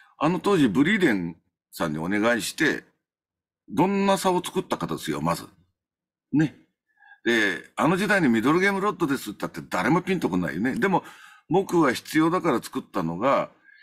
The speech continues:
えー、八五ピースペシャルと九三ピースペシャルという二本です。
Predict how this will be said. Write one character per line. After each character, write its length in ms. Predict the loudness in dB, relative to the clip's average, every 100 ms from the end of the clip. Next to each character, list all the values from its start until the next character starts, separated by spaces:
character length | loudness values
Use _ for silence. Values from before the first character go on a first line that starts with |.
| _ _ -2
え 220 | 0 -2
ー、 20 |
八 540 | -4 -4 -4 -2 0
五 380 | 2 6 6 4
ピ 420 | 2 -6 -4 -4
ー 20 | -4
ス 160 | -4
ペ 100 | -4
シ 100 | -2
ャ 60 | -2
ル 120 | -2
と 340 | 2 2 0 _ _ 2
九 240 | 6 6
三 300 | 6 6 4
ピ 260 | 4 2 2
ー 40 |
ス 100 | 2
ペ 80 | -2
シ 100 | 0
ャ 60 | 0
ル 80 | 0
と 80 |
い 80 | 0
う 20 |
二 120 | 2 2
本 160 | 0
で 60 | -6
す。 180 | -14